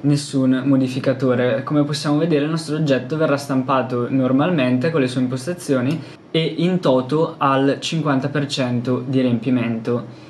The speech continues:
Vediamo che il tempo stimato è di, per la stampa è di sette ore e diciannove minuti. Torniamo nella modalità tre D, adesso andiamo a caricare i nostri modificatori.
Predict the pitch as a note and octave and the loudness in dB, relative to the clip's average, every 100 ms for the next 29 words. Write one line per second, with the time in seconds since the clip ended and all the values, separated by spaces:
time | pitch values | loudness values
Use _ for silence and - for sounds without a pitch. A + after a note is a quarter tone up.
0 | - C#3 D#3+ D#3 D3 D#3+ D3+ D3+ D#3 C#3+ | -4 0 2 2 0 0 0 0 -2 -2
1 | E3+ D3+ C#3+ B2+ C3 B2 - E3+ C#3 A#2+ | 0 2 2 2 -2 -2 -2 0 2 2
2 | C3 C#3 B2+ B2 C3 B2+ - C#3+ C#3 D#3+ | 0 0 2 2 2 0 -2 -2 0 -2
3 | - A#2+ A#2 A2+ C#3+ D#3+ - - C#3+ D3 | -2 -2 -2 0 -2 -2 -8 -2 0 2
4 | C#3+ E3+ E3 - C#3 B2+ C3+ C3+ C3+ B2 | 2 -2 -4 0 2 4 2 0 -2 -2
5 | B2 A2+ A#2 A#2 G#2+ G#2 - - - - | -4 -2 -2 -4 -6 -8 -12 -16 -18 -20
6 | - - - - - - D#3 D3 D3+ D3 | -20 -20 -20 -20 -20 -6 0 2 4 2
7 | C#3+ C3+ B2+ C#3+ C#3 C#3 C3 B2+ B2+ A#2+ | 2 0 2 2 4 4 4 2 2 0
8 | D3+ D#3+ C#3+ C#3 G#3 - - - E3 D#3+ | 0 2 2 2 0 -6 -6 0 0 0
9 | - F#3+ D#3+ D#3+ D#3+ D#3+ - B2+ B2+ C#3 | -2 -2 0 0 0 -2 0 2 2 2
10 | - E3 C#3+ B2 - C3+ B2+ B2 B2+ C3 | 0 0 2 0 -2 0 2 0 -2 -2
11 | B2+ B2 A#2+ A#2+ | 0 0 0 -2